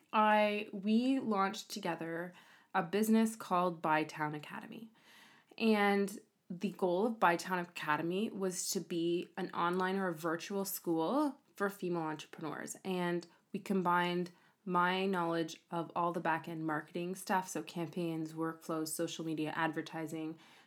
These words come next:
um, public relations, web development, design, with her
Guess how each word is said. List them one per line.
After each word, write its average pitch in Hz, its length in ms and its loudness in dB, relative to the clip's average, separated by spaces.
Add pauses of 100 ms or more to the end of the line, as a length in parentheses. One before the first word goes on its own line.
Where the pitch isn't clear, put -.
um, 151 420 -10 (140)
public 190 340 -10
relations, 165 680 -4
web 165 220 2
development, 156 520 -4
design, 160 560 -4 (760)
with 196 260 2
her 185 640 6